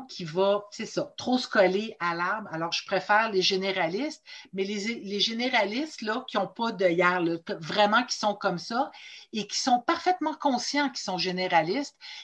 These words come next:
et qui vont s'entourer d'experts. Et ces experts-là, quand je les ai autour de la table, je me tais, je les écoute.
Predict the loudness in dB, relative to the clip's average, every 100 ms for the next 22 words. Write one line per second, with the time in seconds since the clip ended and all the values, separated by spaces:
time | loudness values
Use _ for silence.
0 | -6 -4 -2 0 0 0 2 2 6 6
1 | 6 4 0 0 -6 -2 0 0 -6 _
2 | _ _ _ _ _ _ -20 -20 -12 -6
3 | -2 6 6 6 4 4 6 6 4 0
4 | 0 0 -2 -2 -2 -4 -8 -8 0 0
5 | 2 0 0 -2 -8 _ _ -2 -2 -2
6 | _ _ _ -10 -6 -6 0 0 0 -4
7 | _ _ _ -6 -2 -2 -2 2 2 2
8 | -16